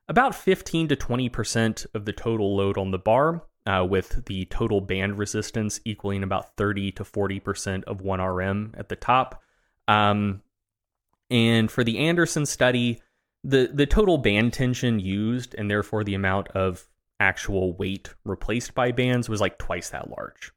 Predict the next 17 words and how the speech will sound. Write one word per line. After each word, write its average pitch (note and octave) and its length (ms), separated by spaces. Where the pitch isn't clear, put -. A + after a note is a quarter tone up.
So G2 360
it B2 120
was, A2 420
uh, G2 440
a, A#2 80
a B2 40
relatively C3+ 840
enormous F#2+ 720
amount G2 320
of F#2+ 140
band F#2+ 300
tension F#2+ 420
used F#2+ 280
in F#2 100
that F#2 200
study. - 420
So, F#3+ 460